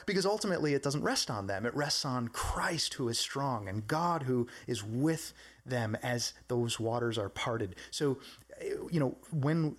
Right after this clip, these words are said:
you know, so different Christians experience the, the, experience the notion of death and the fear of death differently. But at, at the end of the day, I think one of the things that is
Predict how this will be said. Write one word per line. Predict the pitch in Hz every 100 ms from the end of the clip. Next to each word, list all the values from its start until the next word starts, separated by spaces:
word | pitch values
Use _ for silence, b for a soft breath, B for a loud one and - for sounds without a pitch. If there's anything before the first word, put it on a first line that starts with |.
| -
you | 156
know, | 139
so | -
different | 143 220 - 190
Christians | - 165 - 160 147
experience | 127 - - 143 147 147 127 -
the, | - 113 110 107 - -
the, | 113 110 107 - - - -
experience | 147 - - 165 143 -
the | 131
notion | 123 131 - 127
of | 107
death | 107 98 101 110
and |
the | 95
fear | - 135
of | 120
death | 101 95
differently. | 147 - - 107 104 B B B B B B _ 117 98 -
But | 151 120 - - - - -
at, | 131 - -
at | 123 -
the | 117
end | 131 170
of | 160
the |
day, | 143 117 101 104
I | 113
think | - 107 101
one | 104 131
of | 147
the | 135
things | - 117 113 110
that | 107
is | 107 98 -